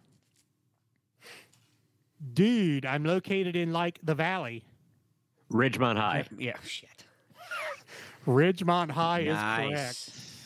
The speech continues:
Speaker 1: correct.
Speaker 2: Mister Hand, this is our
Speaker 1: Mister
Speaker 2: time.
Speaker 1: Hand. All right, so the, uh, the rest of the clues, Brad Hamilton and Jeff Spicoli are two of my students. I take after Claremont High School in San Diego, which is the actual high school it was based on.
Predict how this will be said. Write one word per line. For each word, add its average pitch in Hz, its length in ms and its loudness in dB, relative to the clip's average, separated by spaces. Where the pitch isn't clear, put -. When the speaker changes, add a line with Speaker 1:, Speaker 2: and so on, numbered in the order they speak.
Speaker 1:
correct. - 160 -8
Speaker 2:
Mister 127 340 -2
Hand, 156 540 -2
this 120 220 -6
is 139 160 -2
our 156 460 2
Speaker 1:
Mister 139 160 -4
Speaker 2:
time. 120 300 -8
Speaker 1:
Hand. 131 960 -4
All 123 60 6
right, 117 200 0
so 131 180 2
the, 127 160 2
uh, 120 140 -2
the 123 100 0
rest 151 220 0
of - 60 -12
the 143 60 -6
clues, 170 680 0
Brad 147 280 0
Hamilton 160 440 0
and 135 100 -2
Jeff 151 220 -2
Spicoli 156 540 0
are 139 60 0
two 156 200 -2
of 139 60 -4
my 135 120 -2
students. 185 600 -2
I 127 120 -2
take 147 280 -4
after 143 260 -2
Claremont 175 540 0
High 143 200 0
School 135 260 -2
in 123 80 -2
San 131 240 -2
Diego, 127 460 0
which 113 180 -4
is 120 100 -4
the 123 100 -2
actual 120 300 -4
high 127 160 2
school 123 240 0
it 117 80 -4
was 117 140 -4
based 127 380 -2
on. 131 220 2